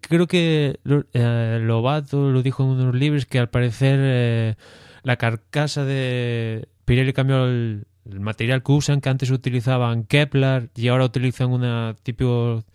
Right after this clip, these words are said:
una, una especie de, de mallas de metal y tal, y parte de la causa puede ser esa, pero en todo caso el tema de los neumáticos, que esa es otra que es, eh, hemos visto cuatro paradas que,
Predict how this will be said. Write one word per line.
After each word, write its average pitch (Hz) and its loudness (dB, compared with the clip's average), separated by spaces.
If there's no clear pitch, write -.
una, 117 -2
una 110 -6
especie 131 -2
de, 117 0
de 110 -2
mallas 131 2
de 123 -2
metal 127 0
y 117 -2
tal, 151 -2
y 110 -2
parte 135 2
de 135 0
la 127 -2
causa 135 -2
puede 123 0
ser 120 -2
esa, 147 -4
pero 104 -4
en 110 -6
todo 117 0
caso 123 0
el 120 -2
tema 147 2
de 147 4
los 143 4
neumáticos, 135 -2
que 120 -8
esa 113 -4
es 117 -2
otra 131 -2
que 113 -4
es, 110 -8
eh, 101 -6
hemos 127 2
visto 135 0
cuatro 151 4
paradas 127 -2
que, 107 -4